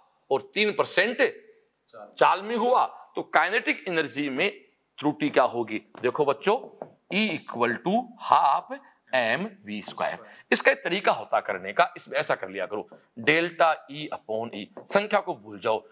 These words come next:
Speaker 1: डेल्टा M upon M प्लस इस दो को नीचे उतार लो। और दोस्तों डेल्टा, अब ये या-, यदि तेरे को नहीं आता सीख ले यार, सिखा रहा हूं ना। ये कहता है, "मैं तो आता ही नहीं।" अरे भाई नहीं आता, सिखा रहा हूं।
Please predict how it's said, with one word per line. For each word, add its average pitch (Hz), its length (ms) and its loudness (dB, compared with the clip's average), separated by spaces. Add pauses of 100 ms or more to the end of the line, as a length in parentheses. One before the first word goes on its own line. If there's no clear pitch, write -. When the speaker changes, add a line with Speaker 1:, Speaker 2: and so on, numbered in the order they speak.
(180)
Speaker 1:
डेल्टा 180 840 2
M 170 280 4
upon 139 540 -2
M 123 340 0 (300)
प्लस 214 280 2 (100)
इस 139 120 -14
दो 165 220 0
को 175 160 -2
नीचे 147 220 -2
उतार 131 340 2
लो। 123 180 -8 (200)
और 135 100 0
दोस्तों 135 420 -2
डेल्टा, 135 360 2
अब 202 260 2
ये 285 100 -2
या-, 226 200 0 (600)
यदि 247 180 2
तेरे 262 240 2
को 269 180 2
नहीं 233 320 0 (180)
आता 220 240 4
सीख 339 280 -2
ले 269 160 2
यार, 202 420 -2 (120)
सिखा 226 180 4
रहा - 120 2
हूं 202 100 -6
ना। - 340 -10 (1080)
ये 262 80 8
कहता 262 180 2
है, - 20 4
"मैं 269 100 0
तो 220 60 4
आता 254 180 4
ही 269 80 0
नहीं।" 254 140 -10
अरे 175 220 0
भाई 165 140 4
नहीं 190 240 0
आता, 196 200 2
सिखा 190 260 0
रहा 190 120 2
हूं। 170 100 -4